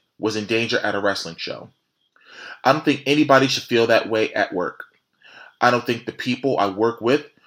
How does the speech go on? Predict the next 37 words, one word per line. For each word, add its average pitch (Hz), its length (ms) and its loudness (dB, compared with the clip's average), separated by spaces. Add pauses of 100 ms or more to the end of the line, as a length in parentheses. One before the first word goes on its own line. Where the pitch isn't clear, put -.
(120)
should - 200 -6
feel 90 180 -2
that - 200 -8
way. - 240 -12 (720)
And 110 120 0
I 117 60 6
had 120 140 2
to 117 80 -4
make 110 180 -4
a 101 120 -8
very 127 340 2
difficult 120 480 -4
choice - 320 -4
today. - 440 -8 (640)
It 113 120 0
all 127 160 6
came 127 320 -4
at 113 180 0
the 107 80 -2
recommendation 110 760 -2
of 98 160 -4
the 95 60 -8
discipline 104 380 -10
committee 107 360 -4
here 107 200 0
in 92 80 -2
A 95 60 -2
E 98 220 -4
W, 139 500 0 (260)
as 110 200 -6
well 107 200 4
as 101 160 -4
outside 104 460 2
legal 101 240 -4
counsel 123 380 -2
who 110 140 -6
delivered 110 520 -2